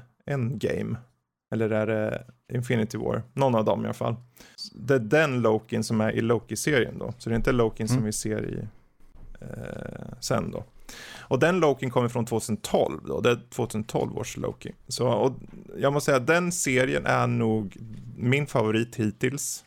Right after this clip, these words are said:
Speaker 1: Den har, den har tidsresor, men det är inte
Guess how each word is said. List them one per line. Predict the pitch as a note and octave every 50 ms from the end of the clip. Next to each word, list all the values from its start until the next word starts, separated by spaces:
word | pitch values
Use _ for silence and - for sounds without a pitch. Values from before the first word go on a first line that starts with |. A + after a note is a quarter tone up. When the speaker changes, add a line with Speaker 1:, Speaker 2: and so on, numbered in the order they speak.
| _ _ _
Speaker 1:
Den | B2 A2+ B2 A#2 A#2 G#2+
har, | - A#2+ A#2+ A2+ G#2+ G#2+ A2 G#2+ G#2+ G2 G#2 G#2+ G#2 G2+ - _ -
den | - B2 B2
har | B2 F3+ G3 A3 A3
tidsresor, | G#3+ - - D3 A#2 - - A2+ A2+ - - A#2+
men | B2
det | C3+ D3
är |
inte | D#3 D#3 - -